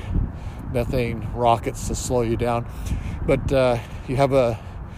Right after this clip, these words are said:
an ionic drive that can get you there in seven months. You stay there maybe for a year and then you return home. But maybe in that time period, you've experienced, uh, fifty percent bone loss.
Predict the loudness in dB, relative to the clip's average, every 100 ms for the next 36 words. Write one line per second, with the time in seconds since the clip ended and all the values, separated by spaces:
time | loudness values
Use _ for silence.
0 | -12 -12 -8 -2 4 6 6 2 2 6
1 | 6 4 -4 -2 -2 0 2 2 4 2
2 | 0 -4 -6 -4 -4 -4 -4 -4 -4 -6
3 | -8 0 2 4 4 4 2 -4 -14 -12
4 | -12 -14 -12 -8 0 4 4 4 2 4
5 | 4 4 2 0 -2 -4 -4 -4 -6 -4
6 | 0 2 2 -2 -8 -10 -8 2 4 6
7 | 8 8 8 6 2 2 2 2 0 -2
8 | 0 0 0 -2 -8 -6 -2 0 0 -2
9 | -2 -4 -2 0 0 0 -2 -4 -2 -4
10 | -4 -4 -2 2 6 8 8 4 0 -4
11 | 0 0 2 0 2 2 4 4 4 6
12 | 6 6 4 2 2 6 6 8 6 4
13 | 4 4 4